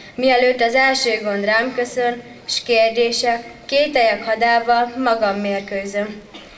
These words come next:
Hadd szóljak még egyszer a régi falakhoz, a kopott lépcsőkhöz, a kilincshez, a csengőhöz, a krétához,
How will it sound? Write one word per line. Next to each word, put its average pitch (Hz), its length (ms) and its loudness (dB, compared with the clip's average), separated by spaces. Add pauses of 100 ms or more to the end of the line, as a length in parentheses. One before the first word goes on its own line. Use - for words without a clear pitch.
(120)
Hadd 294 240 2
szóljak 269 440 2
még 240 240 0
egyszer 226 440 0
a 214 80 -4
régi 226 440 0
falakhoz, 240 680 0 (320)
a 226 100 -6
kopott 240 420 0
lépcsőkhöz, 233 760 -4 (360)
a 208 120 -8
kilincshez, 233 760 0 (440)
a 208 140 -12
csengőhöz, 233 840 0 (420)
a - 80 -10
krétához, 247 920 0